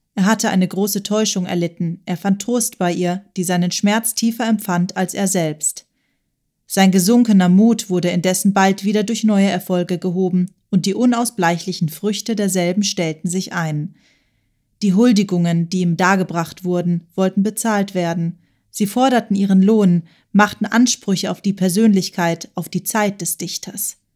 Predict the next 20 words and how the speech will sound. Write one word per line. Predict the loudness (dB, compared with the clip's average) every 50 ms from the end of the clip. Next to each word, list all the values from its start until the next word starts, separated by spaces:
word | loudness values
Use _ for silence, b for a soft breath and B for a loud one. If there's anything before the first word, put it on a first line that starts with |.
| _ _ _ _ _ _ _ _ _
Verwandte, | _ -2 0 2 4 4 4 4 4 2 0 -4 -4 -6 -8 -4
die | -4 -2
sich | -2 -2 -4 -4
vor | -4 -2
Jahren | 0 2 4 4 4 4 4 2
von | 0 0 -2 0
ihm | 2 2 2
losgesagt | 2 2 0 0 -2 -4 -4 0 0 0 0 0 -4 -6 -6
hatten, | -6 -2 -2 -2 -2 0
erinnerten | -2 -2 2 4 4 4 4 0 -2 -6
sich | -6 -6 -6 -8 _
plötzlich | -4 -4 -4 -4 -4 -6 -6 -6 -6 -8 -10 _ _ _ _ _ _ 0
und | 2 2 2
erinnerten | 2 2 2 2 2 2 2 0 -2 0
ihn, | 2 4 4 4 4 2 -2
dass | -6 -6 -6 -4
er | -6 -6 -6
zu | -4 -4 -4 -4
ihnen | -2 -4 -4 -4
gehöre. | -4 -4 -4 -4 -6 -6 -8 -10 -14 -14